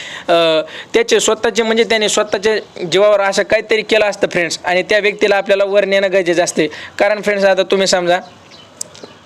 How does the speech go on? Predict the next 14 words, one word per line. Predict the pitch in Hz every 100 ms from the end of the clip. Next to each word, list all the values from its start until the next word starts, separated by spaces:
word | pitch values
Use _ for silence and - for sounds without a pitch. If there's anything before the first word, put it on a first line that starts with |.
| -
अ, | 151 147
सायंटिस्ट | 147 190 208 196 -
समजा, | 165 147 127 - - -
आता | 160 160 190 -
य-, | 175 180 170 170 165 165 -
अर्थशास्त्राचे | 180 190 208 214 180 208 214 208 208
समजा | 185 208 202
नोबेल, | 190 196 190 196 185 - - - - - - - - - - - - _ _ _
परत | 196 185 -
फ्रेंड्स, | 185 196 196 - -
अ, | 170 165
सायन्सचे | 190 196 202 208 202
नोबेल | 196 190 190
वगैरे, | 185 175 175